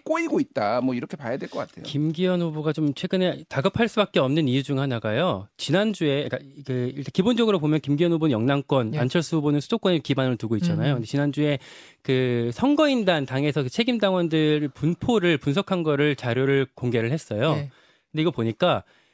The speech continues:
Speaker 2: 지금 전체 선거인단 중에서 수도권, 서울, 경기, 인천이 한 삼십팔 퍼센트 정도 되거든요.
Speaker 3: 음.
Speaker 2: 근데 원래 당의 가장 큰 이제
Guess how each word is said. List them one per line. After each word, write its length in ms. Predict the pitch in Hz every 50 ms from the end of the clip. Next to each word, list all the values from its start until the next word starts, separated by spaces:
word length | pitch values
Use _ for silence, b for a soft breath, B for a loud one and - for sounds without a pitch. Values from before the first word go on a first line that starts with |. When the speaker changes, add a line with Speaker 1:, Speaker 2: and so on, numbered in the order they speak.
| b b -
Speaker 2:
지금 720 | - - 165 151 196 196 190 190 190 185 185 185 185 170
전체 640 | - 135 139 143 - - - 226 202 196 185 180 160
선거인단 500 | 143 196 202 202 196 190 175 170 151 139
중에서 580 | 135 135 127 123 123 - 175 175 175 185 185
수도권, 560 | 175 - - - - 285 - - - 202 156 147
서울, 460 | - 247 247 247 240 233 220 214 202
경기, 500 | 175 170 160 165 165 151 156 165 165 147
인천이 600 | 123 131 127 - - 135 135 151 170 156 110 - b b b b b b
한 140 | - 156 151
삼십팔 460 | 139 - 240 220 - - - - 262
퍼센트 340 | - - 233 - 208 - -
정도 220 | 151 139 120 113
되거든요. 420 | 101 101 98 98 95 95 110 156 202 151
Speaker 3:
음. 340 | 147 147 139 139 135 135 139
Speaker 2:
근데 380 | - 131 131 151 185 156 110 -
원래 360 | - 120 120 135 170 220 240
당의 280 | - - 139 147 175 185
가장 420 | - - - 143 - 240 254 277 262
큰 640 | - - 240 226 208 202 185 175 170 156 151 151
이제 220 | 151 - - 131